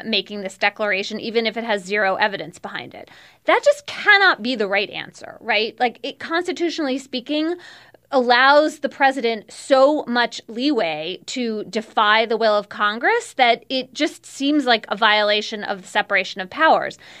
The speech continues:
It particularly seems wrong constitutionally because of the famous steel seizure cases. This is, um,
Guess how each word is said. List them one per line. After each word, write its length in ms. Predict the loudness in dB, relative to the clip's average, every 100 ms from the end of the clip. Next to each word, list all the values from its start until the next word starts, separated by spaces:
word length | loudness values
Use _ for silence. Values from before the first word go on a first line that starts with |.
| -10
It 160 | -2 0
particularly 800 | 0 0 -2 2 2 2 0 -4
seems 360 | -6 -4 -4 2
wrong 400 | 4 4 2 -8 -2
constitutionally 760 | -2 -2 -4 -4 -2 -2 -2
because 380 | -2 -4 0 2
of 200 | 2 0
the 60 | -4
famous 400 | -2 0 -2 -4
steel 400 | -2 4 4 4
seizure 420 | 0 -2 -2 -4
cases. 540 | -4 -6 -4 -8 -6
This 220 | -2 -2 0
is, 280 | -2 0
um, 360 | 2 2 2 -4